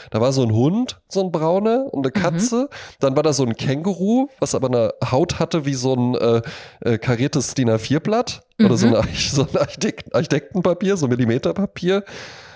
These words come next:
Speaker 1: Und ansonsten, also da gab's so ganz merkwürdige Geschichten halt eben nur drin,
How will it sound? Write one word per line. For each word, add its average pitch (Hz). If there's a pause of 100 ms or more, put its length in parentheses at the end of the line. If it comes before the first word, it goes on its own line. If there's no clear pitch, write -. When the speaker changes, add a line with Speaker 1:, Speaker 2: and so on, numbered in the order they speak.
(460)
Speaker 1:
Und 120
ansonsten, 113
also 123
da -
gab's 143
so 151
ganz 175
merkwürdige 170
Geschichten 127
halt 101
eben 107
nur 101
drin, 104